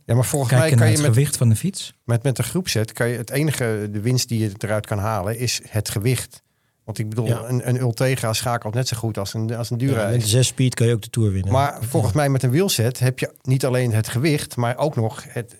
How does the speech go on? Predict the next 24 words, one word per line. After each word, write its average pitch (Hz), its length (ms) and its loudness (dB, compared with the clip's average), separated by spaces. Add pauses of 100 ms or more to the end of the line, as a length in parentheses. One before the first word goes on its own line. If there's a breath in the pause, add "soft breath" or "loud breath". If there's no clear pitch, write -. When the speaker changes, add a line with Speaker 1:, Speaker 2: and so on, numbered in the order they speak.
Speaker 1:
ja, 120 180 -2
hoe 110 160 0
soepel 147 280 -4
loopt 139 240 -2
een 113 100 2
wiel. 104 240 0 (720 loud breath)
Speaker 2:
Ehm, 104 760 4
gewicht 120 440 2
is 117 200 0 (120)
één 127 300 4
wat 117 160 2
je 110 60 4
noemt. 117 520 4
Speaker 1:
Ja. 117 420 4
Speaker 2:
Eh, 110 60 0 (520)
maar - 320 -2 (200)
vaak 117 320 2
is 117 100 0
het 120 180 0
verhaal, 120 440 2
waar 120 320 4
zit 123 140 2
het 143 120 -2
gewicht? 139 500 -2